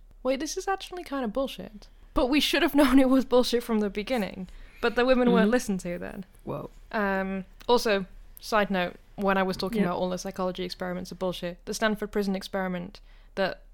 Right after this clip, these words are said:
Speaker 1: everything is referenced, that, that was just so, so thoroughly debunked. I can put something in the footnotes, but they've never managed to recreate that experiment. And this whole idea that you put prisoners and guards together and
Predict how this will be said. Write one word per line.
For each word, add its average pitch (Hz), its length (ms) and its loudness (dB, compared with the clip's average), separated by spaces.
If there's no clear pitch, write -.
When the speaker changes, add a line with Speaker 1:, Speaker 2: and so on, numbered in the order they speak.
Speaker 1:
everything 202 460 -2
is 185 120 -6
referenced, 185 640 -6
that, - 280 2
that 202 240 2
was - 140 -14
just - 360 -8
so, 202 580 2
so 220 400 2
thoroughly 190 460 0
debunked. 180 440 -4
I 180 60 -6
can 185 160 -6
put 208 160 -2
something 190 320 -6
in 185 80 -4
the 185 80 -4
footnotes, 180 500 -6
but - 320 -6
they've 202 240 0
never 220 360 4
managed 202 340 0
to 202 100 -4
recreate 196 500 -6
that 185 140 -2
experiment. 185 760 -4
And 180 320 0
this 185 140 -6
whole 214 200 0
idea 196 640 -2
that 175 260 -6
you - 140 -8
put - 320 -4
prisoners 196 540 -2
and 190 120 -6
guards 190 300 -2
together 185 560 -4
and 180 240 -4